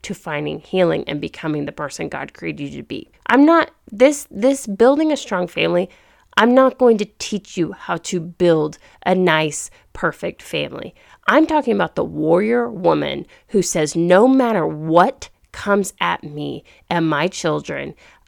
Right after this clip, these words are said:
I am building strength. I am building something that can withstand difficulty. I am building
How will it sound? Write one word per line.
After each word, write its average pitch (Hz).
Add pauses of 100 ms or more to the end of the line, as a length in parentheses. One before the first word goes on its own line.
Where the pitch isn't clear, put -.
(160)
I 190 (100)
am 170 (300)
building 165 (160)
strength. - (240)
I 208
am 196
building 226
something 160
that -
can 180
withstand 180
difficulty. - (240)
I 233
am 226
building 214